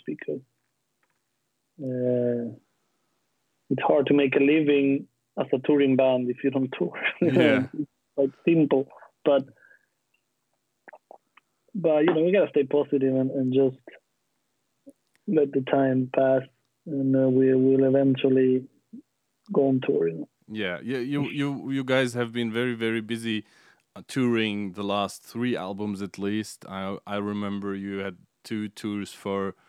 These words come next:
Speaker 2: for Tellurian, I think, and two tours for, for Lycaia, and two tours i-, at least in Europe for, for the Lotus then,
Speaker 1: Yeah.
Speaker 2: and, and then, of course, you had tours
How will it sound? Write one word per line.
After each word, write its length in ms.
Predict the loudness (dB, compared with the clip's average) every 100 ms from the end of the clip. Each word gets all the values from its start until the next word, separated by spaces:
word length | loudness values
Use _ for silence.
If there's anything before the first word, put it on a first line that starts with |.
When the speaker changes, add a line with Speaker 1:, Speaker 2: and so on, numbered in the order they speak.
| _ _ _ _
Speaker 2:
for 220 | -12 -10
Tellurian, 640 | -8 -6 -4 -4 -4 -6
I 120 | -6 -8
think, 540 | -8 -6 -6 -8 -8
and 200 | -10 -8
two 160 | -10 -10
tours 400 | -8 -8 -8 -10
for, 420 | -10 -6 -6 -8 _ _ _ _ _ _
for 380 | _ -8 -4 -4
Lycaia, 880 | -4 -6 0 0 2 2 0 0 -4
and 200 | -8 -10
two 160 | -10 -10
tours 640 | -6 -6 -6 -8 -12 -18 -12
i-, 220 | -10 -10 _ _ _ _ -8
at 140 | -2
least 300 | 2 2 0
in 80 | -4
Europe 480 | 0 2 2 -2 -8
for, 380 | -8 -6 -6 -8
for 200 | -8 -8
the 120 | -8
Lotus 500 | -4 -2 -2 -4 -2
then, 220 | 0 2 2 -2
Speaker 1:
Yeah. 60 | -6
Speaker 2:
and, 260 | -8 -4
and 240 | -2 0 0
then, 300 | -2 -4 -8
of 160 | -10
course, 280 | -4 -4 -4
you 100 | -6
had 260 | -4 -6 -10 _ _ _ _
tours 540 | 0 2 2 0 -8